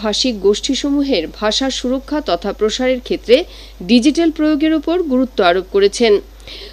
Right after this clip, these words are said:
উত্তর পূর্বাঞ্চলের স্থানীয় ভাষাসমূহকে ডিজিটাল মাধ্যমে লাভ করার ক্ষেত্রে অগ্রণী পদক্ষেপ হিসেবে গৌহাটি বিশ্ববিদ্যালয়ের তথ্য প্রযুক্তি বিভাগের উদ্যোগে আজ থেকে তিন দিন ব্যাপী Part of Speech Tagging for North East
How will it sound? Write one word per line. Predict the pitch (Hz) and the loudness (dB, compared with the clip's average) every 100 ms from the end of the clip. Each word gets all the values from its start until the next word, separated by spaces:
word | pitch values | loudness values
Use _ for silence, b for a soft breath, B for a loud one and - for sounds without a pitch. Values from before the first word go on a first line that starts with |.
| B 247 | B -2
উত্তর | 269 349 330 | 2 2 4
পূর্বাঞ্চলের | 359 359 349 370 370 359 | 2 4 2 2 0 0
স্থানীয় | - 254 226 226 214 | -2 -2 2 2 2
ভাষাসমূহকে | 220 254 285 302 285 285 294 320 339 | -4 -2 -4 -2 0 0 -2 -2 -2
ডিজিটাল | 220 185 233 254 269 226 | -4 -2 0 0 0 0
মাধ্যমে | 165 165 202 214 220 B B B 196 | -2 -2 4 4 4 B B B 4
লাভ | 208 208 | 4 4
করার | 247 247 247 | 2 2 2
ক্ষেত্রে | 254 254 254 190 151 | 0 -2 2 2 4
অগ্রণী | 208 208 269 285 247 | 0 2 2 2 2
পদক্ষেপ | 202 233 - 294 262 | 0 0 0 -2 0
হিসেবে | 285 277 330 | 0 0 2
গৌহাটি | 226 196 208 208 202 | 2 2 0 -2 -4
বিশ্ববিদ্যালয়ের | - 277 269 262 269 277 285 B B B 247 | -4 -2 -2 -2 2 2 0 B B B 4
তথ্য | 262 - 302 | 4 2 0
প্রযুক্তি | 226 196 208 - 214 | 2 2 2 -4 -4
বিভাগের | 220 233 240 254 | -4 -4 -2 -2
উদ্যোগে | 214 254 240 392 - | 0 0 0 -2 0
আজ | 220 - | -2 -2
থেকে | 254 214 277 - | -2 0 0 0
তিন | 254 262 | -2 0
দিন | 277 285 190 | 2 2 0
ব্যাপী | 180 208 202 B B B - | 0 2 0 B B B 2
Part | 240 262 311 | 4 4 2
of | 302 - | -2 -6
Speech | - 202 196 - - - | 2 2 2 -6 -4 4
Tagging | 226 226 254 302 285 | 6 6 2 0 2
for | 180 170 - B B 196 | 2 2 -2 B B 4
North | 220 262 262 330 | 6 6 4 0
East | 311 | -2